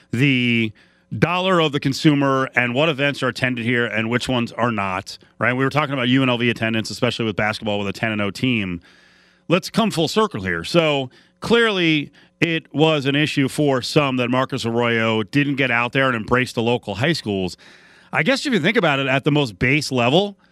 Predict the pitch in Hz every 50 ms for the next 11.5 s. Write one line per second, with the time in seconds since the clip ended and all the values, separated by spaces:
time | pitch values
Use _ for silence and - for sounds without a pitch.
0 | _ _ _ _ _ _ _ _ _ _ _ _ - 147 170 160 - - 170 196
1 | 220 240 214 196 160 143 151 151 175 175 170 160 151 - 151 139 135 143 135 -
2 | 151 160 185 180 - - - 143 135 123 113 123 117 113 - - 123 127 120 123
3 | 123 - - 160 170 180 - - - 151 151 135 - - 139 190 202 - - -
4 | 135 127 131 127 - - 127 120 98 139 190 254 302 294 247 214 175 151 156 151
5 | 120 131 117 117 131 120 107 117 104 - - - 117 120 151 175 196 196 151 143
6 | 131 131 131 127 117 113 - - 135 143 151 190 202 208 214 202 160 - _ _
7 | _ _ _ _ _ _ _ - 147 143 170 208 247 247 - 240 214 151 160 170
8 | 175 151 156 151 131 - - 127 - - - 208 214 175 135 120 - - - -
9 | _ _ _ _ _ _ - 143 147 180 208 220 - 175 147 120 120 117 104 92
10 | 85 - - _ _ _ _ _ _ _ - - 143 139 - 147 147 - 127 113
11 | - - 120 107 107 104 101 104 101 -